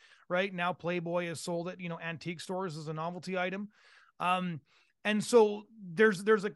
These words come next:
a kind of a division between the first wave of, of porn addicts, um, who did access it on the computer,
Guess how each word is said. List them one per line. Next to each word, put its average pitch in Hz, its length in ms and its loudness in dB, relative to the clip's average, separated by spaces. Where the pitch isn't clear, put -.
a 214 140 -4
kind 247 220 0
of 302 80 -2
a 285 60 -4
division 202 580 -2
between 180 400 -6
the 170 80 -6
first 240 540 0
wave 190 420 -2
of, 160 160 -6
of 170 220 -2
porn 185 260 0
addicts, - 500 -8
um, 180 160 0
who 196 160 4
did 240 240 4
access 214 520 0
it 208 80 0
on 180 160 -2
the 165 60 -4
computer, 165 680 -2